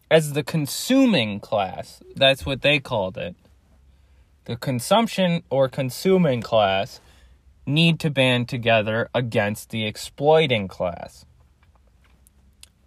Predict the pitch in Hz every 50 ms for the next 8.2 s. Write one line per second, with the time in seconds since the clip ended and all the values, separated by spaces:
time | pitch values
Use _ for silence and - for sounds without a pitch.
0 | _ _ _ - 135 156 151 - - - 180 170 175 175 170 165 170 151 127 -
1 | - - - 190 202 202 180 151 - 135 135 131 123 123 - 131 120 117 117 113
2 | 107 - 120 110 110 113 113 - 110 107 110 104 104 98 - 110 107 110 120 156
3 | 165 143 107 - 104 - 110 104 101 113 127 139 131 123 127 160 - _ _ _
4 | _ _ _ _ - 110 110 107 98 - 107 101 - - 170 175 151 120 113 117
5 | 113 110 113 117 - - 123 120 - 113 107 - - - 143 151 165 170 156 135
6 | 113 104 101 98 95 95 92 98 107 123 - - - _ - - _ _ - 120
7 | 123 123 120 117 117 113 113 - - 131 117 113 - - - 143 151 - 151 147
8 | 143 139 135 139